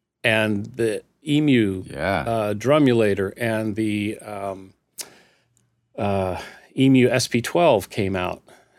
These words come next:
Speaker 1: And, uh, this was the very first days where these machines were extremely expensive. And, um, but if you could get one and you were thinking ahead to, like,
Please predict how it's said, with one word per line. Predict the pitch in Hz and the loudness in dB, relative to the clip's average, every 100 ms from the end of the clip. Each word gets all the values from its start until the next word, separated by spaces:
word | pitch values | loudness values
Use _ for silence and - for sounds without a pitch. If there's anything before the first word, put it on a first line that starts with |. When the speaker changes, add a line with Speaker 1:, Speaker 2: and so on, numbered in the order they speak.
| _ | _
Speaker 1:
And, | - 113 113 110 101 - _ | -4 -4 -2 -4 -6 -8 _
uh, | 113 107 107 | -8 -6 -6
this | 107 123 | -4 -4
was | 117 | -2
the | 110 | 0
very | 123 135 | 2 2
first | - 123 - | 2 0 2
days | 120 120 110 | 2 2 2
where | 107 | 2
these | 123 120 | 2 0
machines | 107 113 107 | -2 0 0
were | 101 101 | -2 -2
extremely | - - 156 185 160 | -6 -2 4 6 6
expensive. | 101 - 87 82 95 107 - _ _ _ _ _ _ | 2 -2 -6 -6 -8 -10 -14 _ _ _ _ _ _
And, | 110 113 113 110 110 - | -2 2 2 2 0 -2
um, | 113 104 101 104 98 98 - _ _ _ - - | -2 0 2 0 0 -4 -8 _ _ _ -14 -12
but | 120 127 120 | -4 0 2
if | 113 | 2
you | 131 | 2
could | 117 110 98 | 2 0 0
get | 151 190 | 0 0
one | 156 110 98 107 - _ - | 0 0 2 -2 -6 _ -2
and | 123 117 | 0 2
you | 117 | 4
were | 113 | 4
thinking | - 139 135 117 | 2 0 4 2
ahead | 110 131 117 117 | 2 2 0 0
to, | 120 | -2
like, | 104 101 101 90 - | 0 0 0 -2 -10